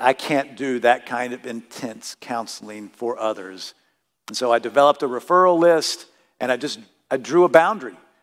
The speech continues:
because it wasn't healthy for me. It wasn't healthy for the church. It definitely wasn't healthy for my family. A-, and I set that limit, and, and, I, and I've kept that because I recognized what it did. It's important that we understand that we all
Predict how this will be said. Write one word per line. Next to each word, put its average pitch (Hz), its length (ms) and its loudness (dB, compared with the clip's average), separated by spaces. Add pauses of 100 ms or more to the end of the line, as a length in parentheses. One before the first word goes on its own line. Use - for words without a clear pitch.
(120)
because 139 400 2
it 143 100 -4
wasn't 160 340 4
healthy 160 300 2
for 120 80 -12
me. 185 180 4
It 160 120 2
wasn't 135 240 0
healthy 135 260 0
for 131 120 -10
the 123 100 -8
church. 202 320 0
It 113 100 -20
definitely 160 300 0
wasn't 135 240 0
healthy 143 280 -2
for 120 120 -10
my 120 160 -4
family. 175 480 -2 (200)
A-, 170 160 2
and 175 120 4
I 175 100 4
set - 460 2
that 185 360 4
limit, 165 500 0
and, 123 140 -6
and, 139 220 -2
I, 139 60 2
and 143 240 0
I've 143 160 0
kept 254 320 4
that 123 320 0
because 135 560 -2 (680)
I 131 120 0
recognized 131 840 -4
what 120 160 -4
it 120 180 -14
did. 143 400 -6 (960)
It's - 140 -8
important 220 540 2
that 202 140 4
we 190 200 -2
understand 180 800 0 (180)
that 185 200 4
we 175 180 0
all 185 600 4